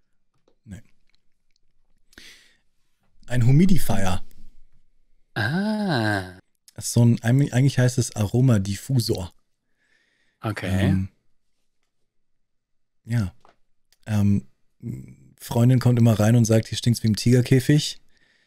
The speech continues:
Speaker 1: Dieses Produkt für nur vierundneunzig neunundneunzig, nein, ist zu viel, neunundvierzig neunundneunzig löst das Problem. Und ihr könnt den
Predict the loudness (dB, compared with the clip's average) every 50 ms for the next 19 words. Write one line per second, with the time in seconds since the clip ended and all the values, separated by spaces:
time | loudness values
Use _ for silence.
0 | _ _ _ _ -10 -8 -8 -8 -6 -4 -2 0 0 0 0 -2 -4 -2 0 2
1 | 2 2 0 0 0 2 2 4 4 4 2 2 2 0 -2 -2 -2 -8 -10 -6
2 | -4 0 2 2 4 4 4 2 2 0 -2 -4 -6 -6 -8 -8 -8 -8 -8 -8
3 | -6 -8 -8 -4 -2 -2 -2 -2 -2 0 0 2 0 0 0 -2 -2 -2 -2 -2
4 | 0 2 4 4 4 4 4 4 2 2 2 0 -2 -2 -2 -2 -2 -2 -2 0
5 | -2 -2 -4 -4 -6 -8 -2 0 0 2 2 0 -4 -4 -6 -8 -6 -8 -8 -4
6 | -2 0 0 0 0 0 0 0 0 0